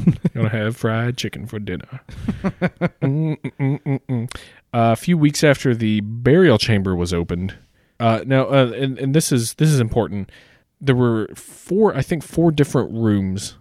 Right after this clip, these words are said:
Speaker 2: to this tomb.
Speaker 1: Yep.
Speaker 2: Tomb rooms. There was the antechamber, which was, uh, the big,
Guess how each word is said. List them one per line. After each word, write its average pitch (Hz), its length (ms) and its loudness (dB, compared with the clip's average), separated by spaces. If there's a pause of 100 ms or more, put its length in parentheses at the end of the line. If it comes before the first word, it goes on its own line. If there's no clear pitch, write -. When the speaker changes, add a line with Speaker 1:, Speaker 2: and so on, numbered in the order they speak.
(140)
Speaker 2:
to - 100 -2
this 101 180 -2
tomb. 85 320 -2 (180)
Speaker 1:
Yep. - 220 -4 (340)
Speaker 2:
Tomb 117 240 6
rooms. 92 260 -2 (360)
There 123 220 8
was 117 280 2
the 117 200 2
antechamber, 110 640 0
which 101 220 -6
was, 101 180 -8
uh, 98 220 -2
the 98 100 -8
big, 101 300 -2